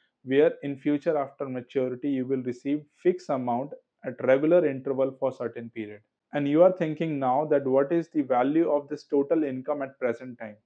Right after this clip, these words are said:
So this is called annuity, friends, about which we have learned in our last video,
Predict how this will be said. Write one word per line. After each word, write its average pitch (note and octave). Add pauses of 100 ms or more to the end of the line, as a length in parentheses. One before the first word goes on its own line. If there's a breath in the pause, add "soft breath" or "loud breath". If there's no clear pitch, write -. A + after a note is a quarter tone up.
(120)
So -
this C#3
is F3+
called E3+ (100)
annuity, C#3+
friends, D3
about C#3+
which F3
we D3
have C#3+
learned C#3
in C#3+
our C#3
last B2
video, C3